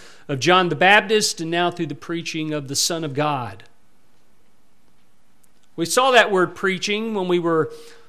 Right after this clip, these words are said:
looking up at verse four, talking about John the Baptist preaching. It's the same word, kerusso. The word means to proclaim.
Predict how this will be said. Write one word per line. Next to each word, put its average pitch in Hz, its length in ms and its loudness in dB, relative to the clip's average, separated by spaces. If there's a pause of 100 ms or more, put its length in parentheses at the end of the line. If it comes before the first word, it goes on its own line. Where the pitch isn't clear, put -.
(220)
looking 190 420 0
up 175 220 0
at 156 260 -4
verse 160 380 -4
four, 170 640 -2
talking 165 400 -6
about 151 280 -6
John 160 280 -4
the 147 40 -4
Baptist 165 540 -4
preaching. 170 480 -6
It's 147 100 -8
the 156 60 -10
same 190 320 -4
word, 151 300 -4
kerusso. 170 880 -2 (1600)
The 151 100 0
word 220 320 8
means 214 340 0
to 165 120 -8
proclaim. 208 840 0